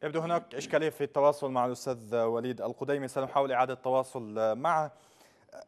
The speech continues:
إذا نعود للوضع بداخل المدينة، ما هي الإحصاءات أستاذ وديعة حول ال-، الوضع الإنساني؟ كيف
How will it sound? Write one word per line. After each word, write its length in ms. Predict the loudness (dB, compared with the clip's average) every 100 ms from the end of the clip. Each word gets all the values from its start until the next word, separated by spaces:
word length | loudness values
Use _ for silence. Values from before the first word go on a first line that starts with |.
| -2
إذا 140 | 2
نعود 460 | 4 4 4 2 2
للوضع 600 | 2 2 2 -2 -4 -6
بداخل 500 | -4 -2 -2 -2 -4
المدينة، 380 | -4 -6 -6 -4
ما 120 | -4
هي 140 | -4
الإحصاءات 580 | -6 -8 -8 -8 -8 -12
أستاذ 260 | -16 -16 -12
وديعة 300 | -8 -8 -10
حول 300 | -10 -6 -4
ال-، 460 | -4 -6 -12 -10
الوضع 580 | -10 -8 -6 -6 -6 -6
الإنساني؟ 600 | -10 -10 -14 -6 -6 -4
كيف 280 | -4 -2 0